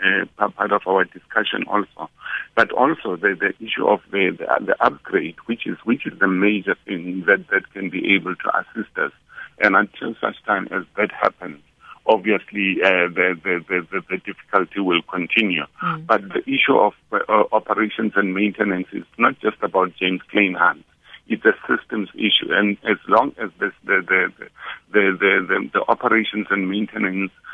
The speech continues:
Speaker 1: as well as illegal connections, as well as all of the things that, that, that then,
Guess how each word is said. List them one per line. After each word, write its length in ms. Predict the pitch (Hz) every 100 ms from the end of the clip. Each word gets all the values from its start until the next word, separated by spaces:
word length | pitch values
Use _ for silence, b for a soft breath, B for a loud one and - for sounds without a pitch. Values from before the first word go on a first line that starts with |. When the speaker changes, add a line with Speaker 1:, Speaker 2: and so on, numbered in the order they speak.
| B 101
Speaker 1:
as 80 | 95
well 240 | 101 101
as 80 | 98 -
illegal 460 | 98 87 110 113 113
connections, 720 | - 101 98 92 - 98 92 -
as 160 | 98 85
well 260 | 95 90 95
as 120 | 87 _ B B B 117
all 180 | 113
of 140 | 110 98
the 80 | 92
things 340 | - 104 92 -
that, 140 | 95 - -
that, 180 | 95 87
that 140 | 98 95 _ 98
then, 260 | 101 113